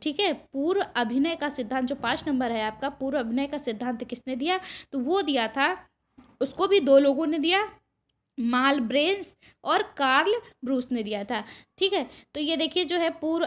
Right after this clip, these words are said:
अभिनय का सिद्धांत जो है मैं आपको दिखाऊं, इस तरीके से होगा ये माल, ठीक है,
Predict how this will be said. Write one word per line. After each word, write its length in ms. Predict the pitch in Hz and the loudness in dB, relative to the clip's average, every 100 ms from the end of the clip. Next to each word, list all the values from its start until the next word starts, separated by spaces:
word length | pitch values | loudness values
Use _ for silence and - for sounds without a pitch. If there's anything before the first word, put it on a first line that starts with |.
| - | 0
अभिनय 360 | 277 302 330 330 | -2 0 -2 -2
का 140 | 294 | -4
सिद्धांत 520 | 285 254 302 311 302 | -4 -6 -2 -2 -2
जो 180 | 269 294 | -4 -2
है 180 | 294 339 | -2 -2
मैं 140 | 320 | -2
आपको 260 | 285 269 320 | -2 -2 -4
दिखाऊं, 460 | 277 285 285 330 392 - _ _ - | -4 -4 -2 -2 -4 -12 _ _ -12
इस 140 | 285 | -4
तरीके 300 | 262 269 262 | -2 -2 -4
से 120 | 277 | -2
होगा 220 | 254 254 | -2 -2
ये 280 | 302 269 302 | -2 -2 0
माल, 680 | 269 240 233 233 254 320 370 - _ _ _ _ _ - | 0 -2 -2 -2 -4 -4 -6 -10 _ _ _ _ _ -14
ठीक 220 | 294 269 | -10 -6
है, 180 | 339 | -4